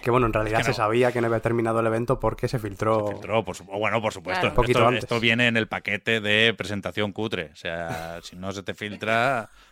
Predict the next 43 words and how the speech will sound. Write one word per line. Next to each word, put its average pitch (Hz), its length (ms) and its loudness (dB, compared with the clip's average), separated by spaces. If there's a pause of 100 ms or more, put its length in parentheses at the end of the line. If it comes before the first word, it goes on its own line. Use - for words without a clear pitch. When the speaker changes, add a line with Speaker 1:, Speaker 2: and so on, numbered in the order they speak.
(140)
Speaker 2:
algo 107 200 2
has 107 80 0
hecho 104 180 -4
mal. 110 260 4 (280)
Es 156 100 2
verdad, 139 380 4
es 131 40 2
verdad. 104 460 4
Es 101 80 -4
que 107 80 -8
fue 92 160 -10
muy 104 160 -2
cutre. 104 420 -2 (160)
Pues, 90 140 -16 (240)
bueno, 95 240 -10
pues 85 320 -12 (140)
no 87 200 -20
pasa 87 220 -10
nada, 87 400 -12
no 101 80 -20
pasa - 160 -20
nada. 90 240 -8
No 92 140 -14
todo 98 200 -6
puede 110 200 -2
ser 101 160 -4
el 90 80 -4
P 90 100 -10
tres. 123 360 0 (760)
Tiene 87 180 -12
que 87 60 -8
haber 98 160 -2
un 101 80 -6
poco 110 160 -4
de 101 100 -2
todo 131 400 2
y 117 60 -2
esta 95 180 -10
semana 104 400 -4
hemos 104 200 -6
sabido 110 360 -2
que 90 80 -6
habrá 98 400 -2